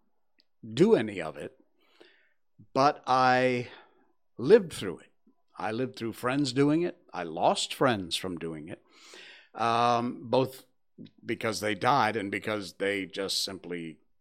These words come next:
you know, lost it. And really, loss of the friendship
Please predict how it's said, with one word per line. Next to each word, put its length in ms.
you 120
know, 320
lost 420
it. 180
And 100
really, 380
loss 340
of 80
the 60
friendship 500